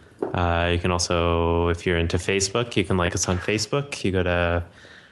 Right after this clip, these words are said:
facebook dot com slash what's the deal show, I think. Kind of forget. It's been a while. It seems right to me. Uh, and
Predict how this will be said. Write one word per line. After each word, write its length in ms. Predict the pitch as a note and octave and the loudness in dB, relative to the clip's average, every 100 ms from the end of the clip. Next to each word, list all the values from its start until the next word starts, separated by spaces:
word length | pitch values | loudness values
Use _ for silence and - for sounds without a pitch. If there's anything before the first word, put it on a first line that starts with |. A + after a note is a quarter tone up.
| - - _ - - - | -20 -20 _ -20 -18 -10
facebook 480 | - F#2 - - F#2 | -4 -2 -2 -4 -4
dot 220 | F#2+ F2 | -2 -4
com 420 | - F#2 F#2 F#2 | -2 0 2 0
slash 880 | F2+ - F2 F2 F2 - - - - _ _ _ _ | -2 -2 0 0 0 -2 -2 -4 -8 _ _ _ _
what's 300 | - F2 - | -2 -2 -2
the 100 | - | -4
deal 320 | F2+ F#2 A2+ | -2 0 0
show, 460 | B2 - C#3 E3 F3 | -2 0 0 2 0
I 80 | F3 | -2
think. 440 | - F3+ G#3 - - - - | -2 -2 -2 -8 -16 -16 -4
Kind 140 | G3+ | -2
of 80 | D3+ | -2
forget. 420 | - F2+ G2 B2 | -2 0 0 0
It's 260 | - - - | -2 -8 -8
been 160 | - | -2
a 100 | C3 | 0
while. 260 | F2+ E2+ F2+ - - - - - - | 2 2 0 -6 -20 -20 -20 -20 -20
It 60 | - | -6
seems 240 | E3+ A2+ | -2 0
right 180 | F2+ E2+ | 0 0
to 100 | G2+ | -2
me. 260 | E2 F2 F#2 - - - _ - - | -2 -2 -4 -12 -20 -20 _ -20 -6
Uh, 600 | F#2 F2+ F2+ F2+ F2+ F2+ - | -2 0 2 2 2 0 0
and 880 | G2+ G#2 G#2+ G#2+ A2 G#2+ A2 G#2 | 0 0 0 0 -2 -2 -2 -2